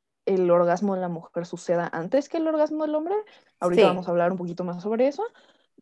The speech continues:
Speaker 1: pero también, eh, se puede interpretar como que ella es prioritaria, ¿sabes?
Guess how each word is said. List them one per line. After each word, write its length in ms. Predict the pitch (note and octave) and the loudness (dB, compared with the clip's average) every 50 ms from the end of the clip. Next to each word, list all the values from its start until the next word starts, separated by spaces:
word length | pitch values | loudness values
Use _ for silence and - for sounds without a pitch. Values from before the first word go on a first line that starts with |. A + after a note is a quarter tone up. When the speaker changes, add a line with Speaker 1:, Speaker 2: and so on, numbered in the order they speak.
| _ _ - | _ _ 2
Speaker 1:
pero 600 | - A#3 A#3 A3+ A3+ A3+ A3+ A3 A3 B3 C#4+ - - - | 4 6 6 6 6 6 4 6 6 6 4 4 2 -2
también, 1040 | - G#3+ G3+ G3+ G3+ G3 F#3+ G3+ G3+ A3 A3 A3+ A3+ A3 A3 A3 A#3 B3+ A#3+ - _ - | -4 -2 -2 -2 -2 -2 -2 0 0 0 2 2 0 0 0 0 0 0 -2 -4 _ -4
eh, 560 | G3+ G3 F#3+ F#3 F#3 F3+ F3+ F3 F3 F3 F3 E3+ | -2 0 0 0 0 0 0 0 0 0 0 0
se 160 | - - F#3+ | 0 -2 -2
puede 200 | F3+ - G3+ G3+ | 2 4 4 4
interpretar 640 | G3+ G#3+ G3 F#3+ F#3 - F#3 F#3 F3+ F#3+ F#3 F3+ F#3 | 4 4 2 0 0 0 0 0 2 2 2 2 2
como 240 | - F#3+ G3 F#3 F3 | 0 0 -2 -2 -2
que 200 | - F3+ E3+ E3+ | -2 0 0 2
ella 180 | F3+ F3 F#3+ F#3 | 4 6 6 4
es 100 | F3+ - | 4 2
prioritaria, 800 | - - F#3+ G3 F3 D#3+ D#3 E3 - F#3+ G3 F3 D#3+ D3+ - - | -4 -2 0 2 2 2 0 -2 2 2 2 2 2 -2 -4 -6
¿sabes? 400 | - E3 E3 E3 F3 G3+ - | -2 0 2 2 2 2 0